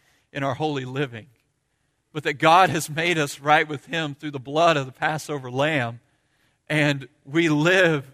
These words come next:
in obedience to and enjoy in him as a response to this. And this is something the Israelites had to remember, and this is why these two things are tied so closely together. And we have to remember these as well. We have to remember these as the Lord begins the work of purifying us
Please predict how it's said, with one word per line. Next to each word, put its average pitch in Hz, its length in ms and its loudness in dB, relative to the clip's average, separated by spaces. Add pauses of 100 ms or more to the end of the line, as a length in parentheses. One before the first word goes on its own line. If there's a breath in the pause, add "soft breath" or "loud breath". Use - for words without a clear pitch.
in 143 320 -6
obedience 147 680 -6
to 143 300 -6
and 135 120 -6
enjoy 127 600 -4
in 123 200 -12
him 117 220 -10
as 110 120 -18
a 120 60 -20
response 147 680 -10
to 123 100 -20
this. - 420 -20 (640)
And 151 80 -12
this 175 120 -8
is 202 80 -10
something 233 280 -6
the 208 60 -4
Israelites 214 520 4
had 196 260 -2
to 190 60 -6
remember, 175 400 -4
and 165 80 -6
this 180 140 -12
is 196 80 -16
why 202 140 -2
these 190 180 -12
two 208 160 -14
things 190 240 -14
are 160 80 -8
tied 180 400 -2
so 160 140 -14
closely 160 400 -12
together. 135 420 -6 (960 soft breath)
And 139 100 -12
we 165 120 -2
have 180 180 0
to 170 80 -14
remember 143 340 -8
these 120 260 -12
as 110 140 -18
well. 113 400 -12 (1900)
We 139 60 -20
have 160 140 -10
to 165 100 -6
remember 147 320 -2
these 139 340 -2
as - 440 -10
the 131 100 -12
Lord 139 520 0
begins 131 400 -10
the 135 80 -18
work 135 400 -6
of 127 140 -20
purifying 135 600 -8
us 139 640 -4